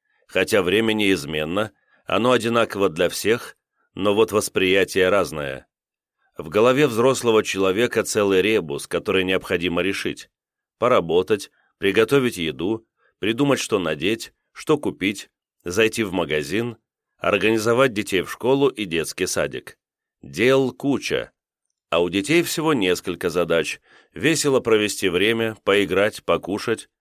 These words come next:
и попросить у родителей купить что-нибудь вкусненькое. На скорость восприятия времени влияют эмоции, которые человек испытывает.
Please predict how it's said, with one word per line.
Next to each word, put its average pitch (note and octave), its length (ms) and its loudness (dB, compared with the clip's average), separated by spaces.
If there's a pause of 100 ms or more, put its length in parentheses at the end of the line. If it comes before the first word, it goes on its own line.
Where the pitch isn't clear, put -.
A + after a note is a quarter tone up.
и D3+ 100 -2
попросить C#3+ 520 2
у G#2+ 80 4
родителей A#2 480 0
купить G2 380 -6
что-нибудь E2+ 440 -6
вкусненькое. D2 800 -6 (840)
На G#2 160 0
скорость C3 420 2
восприятия G2+ 640 2
времени G#2+ 580 0 (220)
влияют F2+ 640 2
эмоции, E2+ 760 -2 (280)
которые B2 440 2
человек E2 460 -2
испытывает. C2+ 720 -6